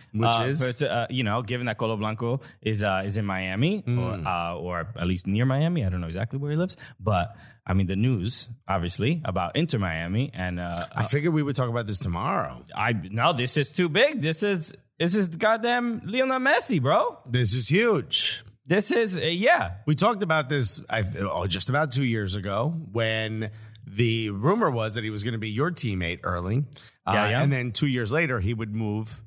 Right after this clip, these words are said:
Speaker 1: to
Speaker 2: N Y C F C.
Speaker 1: essentially N Y C F C.
Speaker 2: Yeah.
Speaker 1: Because that didn't happen. He goes to P S G, two-year contract. End of the contract, it looks like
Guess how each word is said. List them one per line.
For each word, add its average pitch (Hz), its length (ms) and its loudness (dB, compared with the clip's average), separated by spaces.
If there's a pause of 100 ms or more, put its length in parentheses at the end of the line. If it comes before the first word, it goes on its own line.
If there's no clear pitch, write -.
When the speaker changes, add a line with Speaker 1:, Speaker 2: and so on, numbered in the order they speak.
(160)
Speaker 1:
to 95 600 0
Speaker 2:
N 104 160 -2
Y 101 60 0
C 139 140 2
F 143 40 2
C. - 20 0
Speaker 1:
essentially 113 220 0
N 113 80 -2
Y 113 100 -2
C 104 160 -2
F 90 80 -2
C. 110 380 2
Speaker 2:
Yeah. 104 280 0 (320)
Speaker 1:
Because 120 280 0
that 160 200 4
didn't 127 200 0
happen. 95 340 -4
He 92 160 -2
goes 117 220 0
to - 100 -8
P 143 220 0
S 123 160 0
G, 98 400 -2 (460)
two-year 104 340 2
contract. 87 760 -4 (1120)
End 110 160 4
of 113 60 2
the 101 80 -2
contract, 120 840 0 (240)
it 101 240 0
looks 156 380 4
like 156 540 0